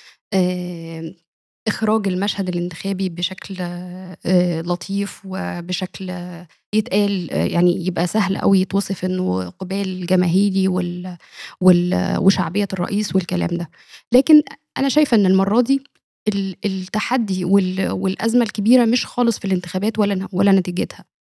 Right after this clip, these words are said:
كل حاجة هتتفجر بعد الانتخابات. يعني أنا شايفة بالعكس، الانتخابات، مشهد الانتخابات الأقل،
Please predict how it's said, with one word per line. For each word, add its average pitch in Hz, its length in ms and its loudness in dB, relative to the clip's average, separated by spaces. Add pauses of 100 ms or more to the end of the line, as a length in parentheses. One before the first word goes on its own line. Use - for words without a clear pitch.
(600)
كل 302 200 8
حاجة 269 300 0
هتتفجر 240 520 -2
بعد 202 220 2
الانتخابات. 185 520 -2
يعني 165 120 -6
أنا 202 100 -2
شايفة 214 300 -2
بالعكس، 208 540 -2 (180)
الانتخابات، 214 560 2
مشهد 220 340 2
الانتخابات 190 560 -2 (360)
الأقل، 208 760 2